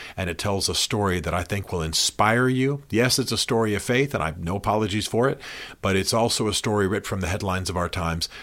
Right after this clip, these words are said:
that I think has the power to do noble good. So Emmanuel, the film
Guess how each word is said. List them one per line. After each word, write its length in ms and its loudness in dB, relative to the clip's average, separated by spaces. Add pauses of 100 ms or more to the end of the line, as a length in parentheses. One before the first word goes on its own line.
that 100 -2
I 80 0
think 220 -4
has 260 -2
the 160 -6
power 380 0
to 100 -10
do 160 -8
noble 380 -6
good. 320 -6 (640)
So 240 2
Emmanuel, 960 2 (140)
the 140 -4
film 580 -2